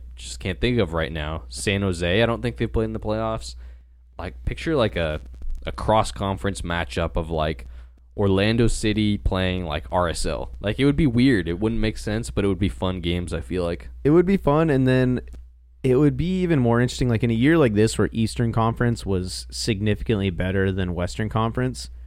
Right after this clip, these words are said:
Speaker 2: you might see, like, a just Eastern Conference final where, you know, like, a Cincy plays against Philly or Columbus or something like that. And I think that would be way more interesting to see.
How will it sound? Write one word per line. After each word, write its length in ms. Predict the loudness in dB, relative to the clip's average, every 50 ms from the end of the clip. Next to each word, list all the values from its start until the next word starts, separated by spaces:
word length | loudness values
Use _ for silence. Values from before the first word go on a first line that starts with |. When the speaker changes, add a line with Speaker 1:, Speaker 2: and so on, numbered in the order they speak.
| -18 -20 -20 -20 -14 -4
Speaker 2:
you 140 | 0 2 4 4
might 300 | 4 4 2 0 0 -2
see, 340 | -6 -4 -2 0 0 2
like, 280 | 2 2 0 0 0 -2
a 160 | -4 -4 -4
just 500 | -6 -6 -4 0 2 2 2 0 -4 -6
Eastern 380 | -6 -6 -6 -4 -4 -6 -6 -4
Conference 480 | -4 -4 -4 -4 -4 -6 -8 -10 -10
final 480 | -6 -4 -2 -2 -2 -2 -4 -6 -10 -12 -14 -18 -18 -20 -20 -20 -20 -20 -14 -8
where, 360 | -2 0 2 2 2 2 0
you 160 | 0 0 0
know, 160 | 0 0 0
like, 220 | 0 -2 -2 -2 -4
a 120 | -4 -4
Cincy 680 | -4 -6 -6 -2 0 0 0 0 -2 -4 -4 -4 -2
plays 300 | -2 0 0 0 0 0
against 480 | -2 -2 -2 -2 -2 -2 -4 -6 -10 -14 -16 -18 -18 -18 -12 -4
Philly 420 | 0 2 4 4 4 2 0 -2
or 100 | -2 -4
Columbus 720 | -6 -6 -4 -2 0 2 2 2 2 2 0 0 -2 -4 -6
or 360 | -4 -4 -4 -6 -6 -8 -10 -14 -16 -18 -20 -20 -20 -20 -20 -10
something 280 | -6 -4 -2 -2 -2 -2
like 200 | -2 -2 -2 -2
that. 160 | -2 -2 0
And 100 | 0 2
I 60 | 2
think 260 | 2 2 0 0 0 -2
that 220 | -2 0 0 0
would 120 | 0 0
be 120 | 0 -2 -2
way 360 | -2 -2 0 0 2 2 2
more 300 | 0 0 0 0 -2 -2
interesting 560 | -2 -4 -4 -4 -4 -6 -6 -6 -6 -6 -6
to 60 | -6
see. 500 | -8 -6 -4 -4 -2 -2 -2 -4 -4 -6